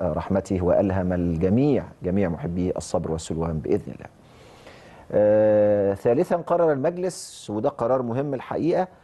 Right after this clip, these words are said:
آه، نزولًا على رغبات العديد من الراغبين بقى في الانضمام إلى عائلة النادي الأهلي، حضراتكم عارفين إنه كان النادي خد قرار عن طريق الجمعية العمومية بزيادة عضوية، آه، آه، اشت-، أو قيمة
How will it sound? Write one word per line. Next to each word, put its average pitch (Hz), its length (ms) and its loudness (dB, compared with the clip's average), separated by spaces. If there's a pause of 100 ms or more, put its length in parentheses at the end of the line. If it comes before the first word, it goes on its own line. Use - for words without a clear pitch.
(280)
آه، 95 320 -2
نزولًا 107 460 0
على 98 140 2
رغبات 98 400 0
العديد 95 480 -2
من 104 340 0
الراغبين 87 1000 0
بقى 101 180 2
في 101 60 -10
الانضمام 104 380 -2
إلى 95 100 2
عائلة 110 240 0
النادي 113 200 0
الأهلي، 156 480 2
حضراتكم 117 460 -2
عارفين 147 340 -4
إنه 151 160 -4
كان 135 260 0 (360)
النادي 113 300 2
خد 110 180 -4
قرار 101 320 2
عن 95 120 0
طريق 95 180 -2
الجمعية 95 280 -2
العمومية 95 420 0
بزيادة 98 460 0
عضوية، 104 380 0 (300)
آه، 90 260 0
آه، 85 840 -2
اشت-، - 360 -4
أو 90 120 2
قيمة 156 380 0